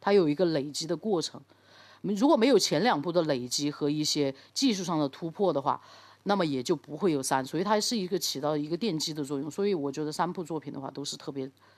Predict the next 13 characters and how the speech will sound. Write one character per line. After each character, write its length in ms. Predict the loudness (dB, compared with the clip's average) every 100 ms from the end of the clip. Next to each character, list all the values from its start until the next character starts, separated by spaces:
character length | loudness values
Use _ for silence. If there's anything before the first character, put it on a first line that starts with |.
| _ -12
值 200 | -6 -2
得 160 | 0
一 140 | -2 -2
个 100 | -4
玩 240 | -4 -4
家 140 | -4
去 180 | -4 -6
尊 240 | -6 -6 -6
重 160 | -6
的 120 | -10 -14 _ _ _
好 220 | -4 -4 -2
作 180 | -8
品。 140 | -8